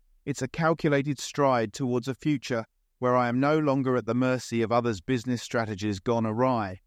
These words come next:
It's a commitment to forging a path where my value is not just recognized,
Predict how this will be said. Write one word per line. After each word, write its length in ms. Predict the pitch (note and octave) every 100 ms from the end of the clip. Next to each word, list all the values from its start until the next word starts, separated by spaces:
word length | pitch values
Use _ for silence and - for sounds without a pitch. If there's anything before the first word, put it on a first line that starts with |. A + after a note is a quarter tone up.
| _ _ _ _ _ _ _ -
It's 140 | C#3
a 60 | D#3
commitment 600 | E3 D#3+ F3 D3 C3 G#2+
to 160 | C#3+ C3+
forging 480 | - D#3+ D3 D3
a 60 | C#3+
path 460 | A#2+ D3+ D3+ B2 -
where 140 | B2+
my 160 | B2+ B2
value 400 | A2+ C#3+ D3 C#3
is 140 | A#2
not 200 | C3+ D3+
just 220 | - C3+ -
recognized, 800 | B2+ E3+ D3+ A#2+ G#2+ G2+ G2